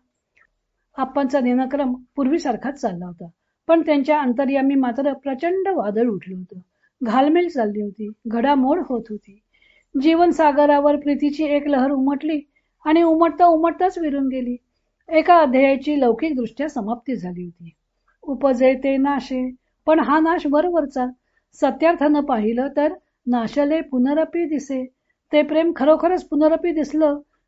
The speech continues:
विरलं ते व्यक्तिगत प्रेम, नि पुन्हा दिसलं ते विश्वात्मक प्रेम.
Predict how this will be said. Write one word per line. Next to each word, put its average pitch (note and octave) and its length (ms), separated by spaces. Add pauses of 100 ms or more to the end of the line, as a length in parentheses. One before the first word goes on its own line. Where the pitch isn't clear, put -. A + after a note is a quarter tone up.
(120)
विरलं C4+ 380
ते F4+ 100
व्यक्तिगत D#4+ 560
प्रेम, D4 280 (340)
नि D#4+ 100
पुन्हा D4+ 320
दिसलं E4 560
ते E4 80
विश्वात्मक D4 680
प्रेम. E3+ 200